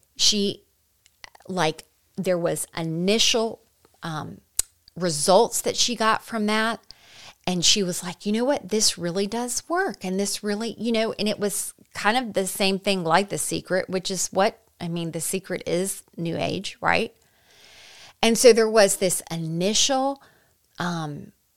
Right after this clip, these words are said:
blessing, right? That, that, well, I shouldn't even say it's a blessing, but an, an initial reward, right? And at first, everything started going great. And,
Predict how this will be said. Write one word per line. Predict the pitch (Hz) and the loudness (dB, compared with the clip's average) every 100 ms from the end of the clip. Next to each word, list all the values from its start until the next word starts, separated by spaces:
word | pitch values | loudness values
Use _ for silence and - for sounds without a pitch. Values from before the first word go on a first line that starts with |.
| _ _ - | _ _ -12
blessing, | 156 165 170 185 - - 294 302 294 _ _ | -6 -2 4 4 4 2 2 0 -4 _ _
right? | 208 233 285 - - | 4 6 6 2 -6
That, | 196 175 - - 180 | -4 -4 -8 -12 -4
that, | 208 190 - - 190 | -2 -2 -4 -6 -2
well, | 175 156 - | 0 0 -2
I | |
shouldn't | 165 - 175 | -6 -6 -6
even | 151 151 143 | -10 -12 -14
say | - 135 | -10 -10
it's | 135 | -10
a | - | -14
blessing, | 135 - - - - - _ _ - | -8 -8 -8 -14 -16 -20 _ _ -6
but | 190 202 - | 2 2 2
an, | 214 196 190 - | 0 2 0 0
an | 202 | 2
initial | 202 196 220 247 240 | 4 6 4 4 2
reward, | 185 180 165 175 170 143 - - _ - | 2 0 2 4 4 2 -4 -12 _ -6
right? | 160 180 196 _ _ _ _ _ - - - - _ _ _ _ _ _ _ _ _ _ _ 214 | -2 -2 -4 _ _ _ _ _ -20 -20 -20 -20 _ _ _ _ _ _ _ _ _ _ _ 4
And | 214 | 4
at | 175 | 4
first, | - - 185 233 262 - - _ _ _ 180 | -2 2 4 4 2 -2 -4 _ _ _ 2
everything | 190 214 220 220 202 | 4 4 0 0 -2
started | - 202 180 175 | -2 -2 -2 -2
going | 175 175 175 | -4 -4 -4
great. | 165 170 185 - | -4 -4 -4 -6
And, | - | -12